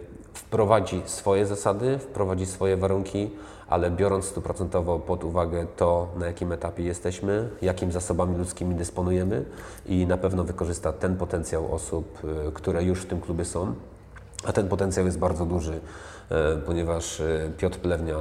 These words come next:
Tomek Copik, Adam Kania, Grzegorz Maroński czy, czy, czy, czy poko-, inne osoby ze sztabu szkoleniowego, e, pierwszej drużyny, to są osoby, które mają już duże doświadczenie na poziomie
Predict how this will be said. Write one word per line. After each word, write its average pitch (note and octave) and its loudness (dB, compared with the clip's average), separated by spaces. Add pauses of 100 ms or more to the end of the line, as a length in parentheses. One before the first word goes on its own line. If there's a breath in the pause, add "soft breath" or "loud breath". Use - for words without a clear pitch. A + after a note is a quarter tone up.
(140)
Tomek F2+ 4
Copik, D2+ -4 (440 loud breath)
Adam E2+ 2
Kania, D#2 -2
Grzegorz E2+ 2
Maroński E2 -2
czy, D#2+ -4
czy, D#2 -4
czy, D#2 -4 (440)
czy - -4 (140)
poko-, G2+ 0
inne G2 4
osoby F2+ 0
ze E2 -2
sztabu E2+ -2
szkoleniowego, E2 -2 (260)
e, E2 -2
pierwszej F#2 2
drużyny, F#2 2 (440 loud breath)
to - -6
są F#2 2
osoby, F2+ 0
które E2+ -2
mają E2 -2
już F#2 2
duże G2 2
doświadczenie F#2+ 0
na F#2 4
poziomie F#2 2